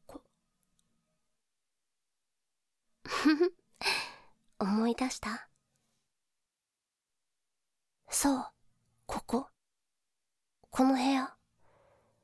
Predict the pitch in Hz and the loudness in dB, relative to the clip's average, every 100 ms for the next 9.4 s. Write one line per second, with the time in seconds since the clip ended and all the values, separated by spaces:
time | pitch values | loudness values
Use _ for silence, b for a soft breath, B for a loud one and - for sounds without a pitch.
0 | _ _ _ _ _ _ - 226 240 240 | _ _ _ _ _ _ -4 -2 2 2
1 | 269 277 254 262 294 285 294 294 277 269 | 2 2 2 2 2 2 2 0 2 0
2 | 196 - b b b b b b - - | 0 -8 b b b b b b -12 -4
3 | - 262 294 294 277 294 302 - 254 185 | 0 2 2 0 0 0 0 0 -2 -2
4 | - _ _ _ _ _ _ _ _ - | -10 _ _ _ _ _ _ _ _ -2
5 | 214 240 - 269 - 202 170 - - - | 0 0 -2 -4 -4 -4 -4 -8 -8 -10
6 | - 247 240 254 - - 247 - - - | -8 -4 -2 -2 -2 -2 -4 -6 -18 -20
7 | - _ _ _ _ _ _ _ _ _ | -20 _ _ _ _ _ _ _ _ _
8 | _ _ _ _ _ _ _ _ - - | _ _ _ _ _ _ _ _ -14 -2
9 | 262 269 285 294 | 0 2 0 0